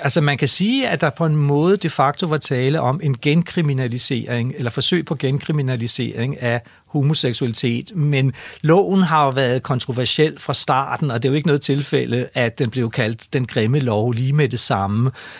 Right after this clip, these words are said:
Så man kan sige, at den har også været udsat for meget kritik,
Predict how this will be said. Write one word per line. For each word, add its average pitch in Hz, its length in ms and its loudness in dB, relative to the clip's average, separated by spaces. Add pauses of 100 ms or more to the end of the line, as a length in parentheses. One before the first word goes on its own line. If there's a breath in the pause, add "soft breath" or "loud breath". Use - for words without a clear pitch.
Så 151 180 0
man 139 140 0
kan 143 100 0
sige, 135 180 0
at 127 60 -4
den 135 140 2
har 123 60 0
også 151 260 0
været 156 120 4
udsat 147 300 2
for 143 120 -2
meget 127 340 2
kritik, - 640 -2